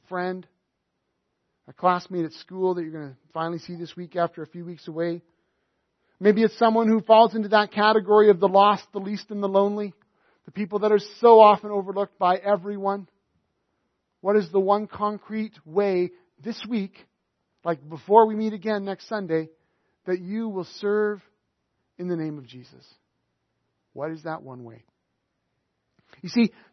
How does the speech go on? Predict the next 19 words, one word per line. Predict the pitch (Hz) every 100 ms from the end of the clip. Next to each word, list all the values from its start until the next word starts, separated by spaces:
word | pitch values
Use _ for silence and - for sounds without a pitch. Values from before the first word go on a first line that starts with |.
| -
serving | 277 285 247 262 240 - _ _ _ -
is | 214 208 175 - _ _ _ _ _ _ _ _ _ _ _ _ _ _ _ _ _ _ _ _ _
one | 143 214
of | 233 160 139
the | 208 254
defining | 262 - 233 214 202 180
marks | 170 135 - -
that | 165
Jesus | 131 147 170 180 147
is | 180 127
leading | 135 160 151 147
your | 139
life. | 135 - _ _ _ _ _ _ _ _ _ _ _ _ _ _ _
Without | 160 180 196 240 240 _ - -
service | 185 202 285 285 - _ _ _ _ _ _ _ _ _
activated | - 180 226 - 247 240 240 247
in | 226
your | 233 226
life, | 220 262